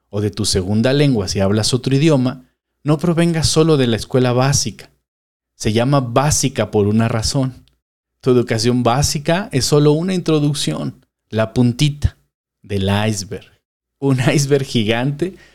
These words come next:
que puedes explorar por tu cuenta leyendo. Leer te permite conocer más a fondo el lenguaje que usas todos los días, lo que te permite mejorar en tu uso del mismo. ¿Quieres escribir un blog?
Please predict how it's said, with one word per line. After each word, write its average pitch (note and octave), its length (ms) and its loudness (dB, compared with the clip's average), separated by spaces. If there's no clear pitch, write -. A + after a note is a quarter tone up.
que C3+ 120 -2
puedes D3 320 2
explorar A#2+ 500 0
por B2+ 160 -2
tu A2+ 140 -4
cuenta G2 640 -4
leyendo. F#2 800 -4
Leer C3 360 2
te G#3 100 0
permite F#3+ 460 2
conocer D#3+ 420 2
más D3 400 0
a D#3+ 60 -2
fondo D#3 400 2
el C3 120 4
lenguaje G#2+ 600 0
que B2 140 0
usas C3 320 0
todos B2+ 260 2
los A#2 160 0
días, C3+ 400 -4
lo A#2+ 140 0
que A#2 120 -2
te A2 120 0
permite A2 420 0
mejorar C#3+ 720 0
en B2+ 100 -2
tu A2 140 0
uso G2+ 240 0
del F2 180 0
mismo. G2 420 -4
¿Quieres D3 260 0
escribir C#3+ 400 0
un D3 100 0
blog? D3 380 0